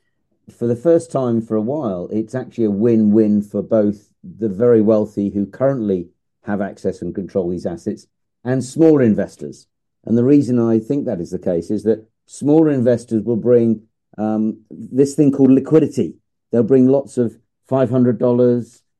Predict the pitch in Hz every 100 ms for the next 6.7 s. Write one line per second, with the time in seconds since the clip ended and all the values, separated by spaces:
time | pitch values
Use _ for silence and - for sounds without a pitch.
0 | _ - 123 127 123 113 120 123 120 120
1 | 113 - _ 139 135 135 131 117 123 127
2 | 123 117 117 117 - 110 95 139 143 80
3 | 80 110 _ _ _ - 127 147 170 165
4 | 151 123 127 - 170 196 - 98 107 113
5 | 123 127 127 123 117 120 127 151 160 127
6 | 110 101 - - 87 101